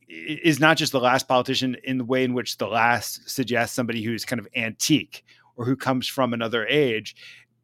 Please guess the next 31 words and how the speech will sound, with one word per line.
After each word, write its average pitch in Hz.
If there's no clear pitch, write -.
He's 165
also 180
this 139
guy 139
who 135
is 123
just 123
defined 120
by 113
the 101
fact 104
that 110
he 113
is 110
a 135
politician. 110
One 170
of 240
the 226
reasons 156
why 117
Joe 139
Biden 120
is 107
so, 110
uh, 95
has 123
constantly 160
been 123
underestimated 113
and 107